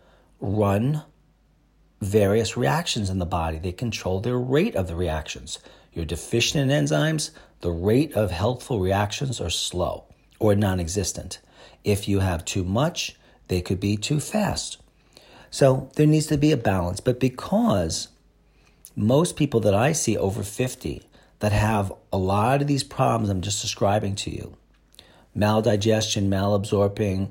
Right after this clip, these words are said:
uh, pain syndromes, difficulty healing chronic problems, autoimmune problems. And guess what, everyone? Aging is an autoimmune disease. Everyone needs enzymes. Everyone needs enzymes, except for those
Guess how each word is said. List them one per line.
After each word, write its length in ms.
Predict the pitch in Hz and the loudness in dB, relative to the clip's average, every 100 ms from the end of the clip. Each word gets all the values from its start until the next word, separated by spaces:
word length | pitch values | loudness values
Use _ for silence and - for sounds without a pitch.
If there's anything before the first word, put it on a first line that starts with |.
| - _ - - | -10 _ -20 -10
uh, 280 | - 85 62 - - - 104 98 - - - _ _ | -4 -2 -2 -6 -12 -10 -10 -10 -12 -20 -20 _ _
pain 420 | - - 135 120 113 | 4 6 6 2 2
syndromes, 680 | - 117 104 113 101 98 | 0 0 2 2 2 0
difficulty 540 | - 135 135 120 113 98 | 0 0 0 -2 -2 0
healing 360 | 110 113 104 | 2 2 2
chronic 400 | 104 117 107 107 | -2 0 0 -2
problems, 420 | - 104 87 95 - | -2 0 0 -2 -2
autoimmune 560 | 113 113 107 104 95 | 0 2 2 2 0
problems. 400 | 104 98 92 101 | 2 2 2 0
And 120 | 123 | 4
guess 200 | 147 160 | 4 6
what, 100 | 151 | 6
everyone? 320 | 131 120 123 120 - - _ | 4 4 -2 -2 -12 -20 _
Aging 760 | 160 170 175 127 143 139 139 - - | 2 4 4 4 2 2 -2 -6 -2
is 160 | 139 | 0
an 100 | 120 | 0
autoimmune 480 | - 120 117 117 113 | 2 2 2 2 0
disease. 520 | 110 95 90 90 - - _ - - _ - _ - - - - | 0 0 0 0 -4 -10 _ -20 -20 _ -20 _ -18 -18 -6 2
Everyone 420 | 135 131 117 110 | 4 4 2 2
needs 200 | 98 95 | 0 0
enzymes. 440 | 92 92 85 87 - 151 | -2 0 -2 -4 2 4
Everyone 720 | 156 120 123 110 107 101 101 | 6 4 2 2 2 2 2
needs 200 | 90 92 | 0 -2
enzymes, 520 | 87 95 85 85 - - - - - - | -2 -4 -8 -10 -16 -20 -20 -20 -20 -4
except 600 | 104 - - 156 160 - | 0 2 4 4 4 0
for 160 | 185 151 | 0 4
those 640 | 101 90 98 147 - - | 4 4 2 -2 -6 -10